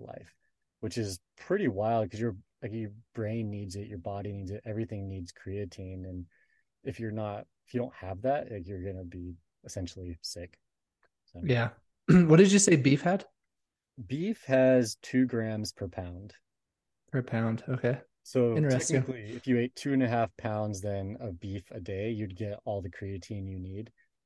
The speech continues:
Speaker 1: But most people are not eating two and a half pounds of beef. I'm not eating that much a day. Like, that's, that's
Speaker 2: No.
Speaker 1: not quite a bit. <laughs>
Speaker 2: I'm having a pound a day. I know that much.
Speaker 1: So you're getting at least two grams or so.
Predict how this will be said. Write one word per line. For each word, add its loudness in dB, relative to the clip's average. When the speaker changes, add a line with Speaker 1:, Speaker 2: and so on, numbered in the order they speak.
Speaker 1:
But 0
most 2
people -4
are -2
not -6
eating -8
two -8
and -6
a -2
half -6
pounds -10
of -12
beef. -8
I'm -4
not 0
eating -4
that -6
much -10
a -12
day. -8
Like, -12
that's, -12
that's 4
Speaker 2:
No. -
Speaker 1:
not 4
quite 4
a 4
bit. 2
<laughs> -2
Speaker 2:
I'm 8
having 10
a 8
pound 4
a 6
day. 4
I -4
know 0
that 2
much. -2
Speaker 1:
So 0
you're 4
getting 8
at 6
least 4
two 4
grams 0
or 0
so. 0